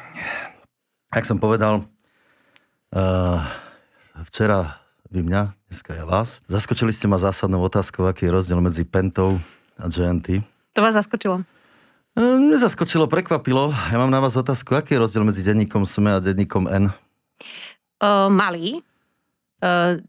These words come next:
Speaker 2: v niektorých veciach sú oni lepší, v niektorých my. <laughs> A, a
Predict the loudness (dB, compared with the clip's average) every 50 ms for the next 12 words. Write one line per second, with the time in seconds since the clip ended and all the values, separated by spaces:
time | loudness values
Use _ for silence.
0 | _ -16 -10 -4 0 2 2 2 2 2 0 0 2 2 2 2 2 0 -2 -2
1 | 0 0 2 4 4 4 4 2 2 0 0 2 4 4 2 2 0 2 2 4
2 | 4 4 2 0 -2 -4 -10 _ _ _ -20 -6 0 2 2 2 2 0 -2 -2
3 | -2 -4 _ _ _ _ _ -18 -16 -14 -12 -12 -14 -14 -16 -16 -18 -18 _ -6
4 | -2 0 0 2 2 0 0 -2 -6 -8 -6 -2 0